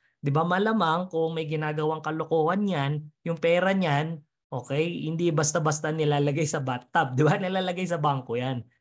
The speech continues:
So, they need to take a look at the bank deposits of these very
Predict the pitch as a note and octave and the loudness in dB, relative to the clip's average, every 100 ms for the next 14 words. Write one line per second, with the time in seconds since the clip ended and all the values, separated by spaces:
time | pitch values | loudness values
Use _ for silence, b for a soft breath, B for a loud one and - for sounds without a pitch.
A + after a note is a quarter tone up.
0 | _ - G3 G#3+ E3+ F#3 F#3 F#3 E3 E3+ | _ -2 2 2 0 -2 -2 -4 -6 -8
1 | E3 D#3+ D#3 D#3+ E3 E3 D3 C#3+ C#3+ C#3 | -4 -4 -2 2 2 2 0 -2 -2 0
2 | C#3 C#3+ D#3 D#3 E3+ E3 D3 D3+ D3+ - | -2 -2 -4 0 0 0 -4 -4 -6 -10
3 | B - D3 C#3+ C#3+ C#3+ - - - D3 | B -4 -2 0 0 0 -6 -10 -2 0
4 | D3 C3+ C3+ | 0 0 -2